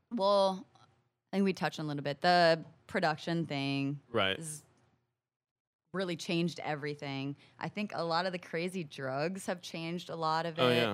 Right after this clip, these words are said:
Speaker 1: Uh,
Speaker 2: How do you think that's changed things?
Speaker 1: Um, well, because I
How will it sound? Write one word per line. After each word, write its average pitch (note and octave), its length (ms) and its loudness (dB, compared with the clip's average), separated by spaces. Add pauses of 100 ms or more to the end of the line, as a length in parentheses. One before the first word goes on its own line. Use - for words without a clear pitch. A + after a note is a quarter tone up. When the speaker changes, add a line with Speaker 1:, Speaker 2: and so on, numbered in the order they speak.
(400)
Speaker 1:
Uh, D3+ 200 2
Speaker 2:
How - 20 4
do C#3+ 60 8
you C#3 60 4
think C#3 180 -2
that's C#3 200 4
changed F#2 260 -6
things? F2 360 -12
Speaker 1:
Um, A#3+ 420 4 (560)
well, C4 340 6
because C#4 440 -4 (1600)
I B3+ 320 0